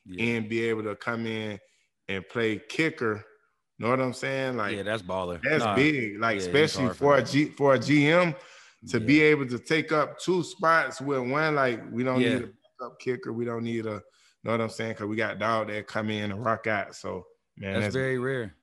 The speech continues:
Speaker 1: Ocho did it first, though, man. Give a shout out
Speaker 2: Yeah.
Speaker 1: to my dog, Ocho Cinco. Yeah.
Speaker 2: I don't think Ocho did it in the real game.
Speaker 1: Ocho kicked the field goal, man. Don't
Speaker 2: That was
Speaker 1: try
Speaker 2: at the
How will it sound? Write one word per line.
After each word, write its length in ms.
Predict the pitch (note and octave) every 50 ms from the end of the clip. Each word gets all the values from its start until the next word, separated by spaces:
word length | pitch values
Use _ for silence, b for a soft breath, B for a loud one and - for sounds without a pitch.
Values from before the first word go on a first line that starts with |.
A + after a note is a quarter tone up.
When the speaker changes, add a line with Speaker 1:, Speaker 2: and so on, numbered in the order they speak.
| _ -
Speaker 1:
Ocho 340 | A2 D#3+ E3+ - F3 D#3+
did 160 | C#3+ C#3 D3 C#3+
it 120 | C#3+ C3+
first, 340 | - - D#3 D#3+ D3 B2+ -
though, 180 | - A#2+ A#2 G#2+
man. 380 | G2+ A2 A2+ A#2+ C3 C#3 C#3+ C#3
Give 200 | B2 C3+ C#3 B2
a 20 |
shout 280 | A2+ - - D#3 D3+ D3+
out 40 | D3
Speaker 2:
Yeah. 40 | C3
Speaker 1:
to 40 | B2
my 120 | C3+ D3 C#3
dog, 320 | C#3 C#3+ D3 C#3+ C#3+ B2
Ocho 340 | C3 C#3+ D3+ - - D3 C#3+
Cinco. 580 | B2+ - D#3 D#3+ D#3+ C#3+ - B2 G#2+ G2 F2 D#2 _ _ -
Yeah. 340 | G#2 A#2 A#2+ A2 G2+ F#2 E2+ -
Speaker 2:
I 60 | -
don't 140 | D#3+ E3 D#3+
think 140 | E3 D3 C#3
Ocho 280 | C3 C3 C3 C3 A#2+ A2+
did 200 | G#2+ G#2+ G#2+ G2+
it 100 | G2+ G2
in 80 | F#2+ F#2+ F#2+
the 20 | F#2
real 160 | F#2 F2+ F2+
game. 160 | F#2 F2+ F#2
Speaker 1:
Ocho 380 | B2 E3+ F#3 - - G#3 G#3 F3+
kicked 260 | - - G#3 G3 -
the 80 | G#3
field 340 | F3+ - B3 C4+ D4 D4 A#3+
goal, 220 | B3 A#3+ A3 F#3 D#3+
man. 520 | D3 D3+ E3 A3+ D#4 E4 D#4+ D4+ C#4 C4+ -
Don't 100 | - E4
Speaker 2:
That 40 | C4
was 80 | C#4+ -
Speaker 1:
try 220 | A#3 G3+ F3+ C#3
Speaker 2:
at 100 | A#2+ A#2 _
the 60 | b